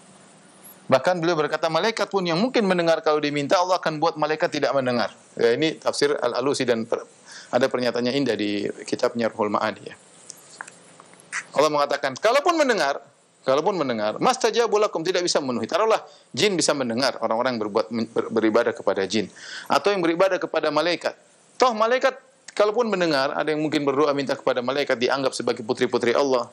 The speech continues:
Mungkin malaikat mendengar, kalaupun mere-, mereka bisa mendengar, tidak akan bisa memenuhi permintaan mereka. Dan paling menyedihkan, "Wa yaumal qiyamati yakfuruna bisyirkikum." Pada hari kiamat kelak mereka akan mengingkari kesyirikan kalian. Ini yang paling mengerikan.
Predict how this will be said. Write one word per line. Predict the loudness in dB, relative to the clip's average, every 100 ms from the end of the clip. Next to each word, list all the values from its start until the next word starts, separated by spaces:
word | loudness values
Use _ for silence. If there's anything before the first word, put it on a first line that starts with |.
| -6
Mungkin | 0 0 2
malaikat | 0 -2 -4
mendengar, | -4 0 0 -2 -2
kalaupun | -2 -2 -4 -2
mere-, | -2 -2
mereka | -2 -2
bisa | -2 -2
mendengar, | -2 0 0 0 -4 -20 -20 _ _ _ -20 -20 -16 -2
tidak | 0 2
akan | -2 -4
bisa | -2 -2
memenuhi | -2 -2 0 -2 -4 -14 -20 -20 -20 -20 -6
permintaan | -2 -2 0 -2 -2 -2
mereka. | -4 -2 -2 -4 -8 -20 -20 -20 -20 -2
Dan | 0 2
paling | 0 0
menyedihkan, | -2 0 2 2
"Wa | 2 2
yaumal | 2 2 0 0
qiyamati | 0 2 0 -2 -2
yakfuruna | -2 0 0 2
bisyirkikum." | 2 2 2 0 -2 -6 -8 -20 _ _ -18 -16 -18 -2
Pada | 0 2
hari | 0 -2
kiamat | -2 -2 -2
kelak | -2 -2 0
mereka | -2 -2 -4
akan | -2
mengingkari | -2 -2 -2 -2
kesyirikan | -4 -2 -2 -2 -2
kalian. | -2 0 -2
Ini | -2 -4
yang | -4
paling | -6 -4
mengerikan. | -2 -2 0 -2